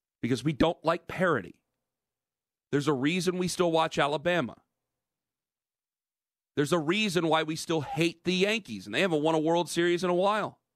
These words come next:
or the Red Sox. We don't like dynasties. There's a reason we go against the Patriots, because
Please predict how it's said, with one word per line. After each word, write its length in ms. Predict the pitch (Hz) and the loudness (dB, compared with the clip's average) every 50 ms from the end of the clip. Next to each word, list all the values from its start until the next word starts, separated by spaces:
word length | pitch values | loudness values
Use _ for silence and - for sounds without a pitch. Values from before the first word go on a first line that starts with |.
| _ _ _ _ - | _ _ _ _ -10
or 120 | - 120 123 | -6 -4 -2
the 100 | 151 156 | -2 0
Red 240 | 160 190 208 185 | 2 0 0 0
Sox. 600 | - - - 143 98 73 - _ _ - - - _ _ _ _ _ _ _ _ _ _ _ _ _ _ _ _ _ _ _ _ _ _ _ _ _ _ _ - | -2 0 0 0 0 -2 -10 _ _ -20 -20 -20 _ _ _ _ _ _ _ _ _ _ _ _ _ _ _ _ _ _ _ _ _ _ _ _ _ _ _ -6
We 80 | 127 127 | -4 0
don't 260 | 110 156 156 175 175 | 0 2 0 2 2
like 200 | 202 208 202 - | 0 0 0 0
dynasties. 680 | 196 170 160 151 151 - - 147 147 160 214 - - _ _ _ _ _ _ _ _ _ _ _ _ _ _ _ _ _ - | 0 2 2 0 -2 -4 -4 -6 -6 -6 -6 -14 -16 _ _ _ _ _ _ _ _ _ _ _ _ _ _ _ _ _ 0
There's 180 | 147 165 139 | 0 0 2
a 60 | 165 | 0
reason 320 | 143 139 156 175 170 175 185 | 0 2 0 0 0 0 0
we 100 | 190 180 | 0 2
go 200 | 165 175 175 185 | 2 0 0 0
against 280 | 175 175 180 170 - | -2 -4 -4 -4 -4
the 60 | - 165 | -6 -4
Patriots, 560 | - 170 175 165 - - 160 160 180 - - | -2 0 0 0 0 0 0 0 0 -2 -4
because 360 | - 170 - 175 165 151 | -6 -2 0 0 0 0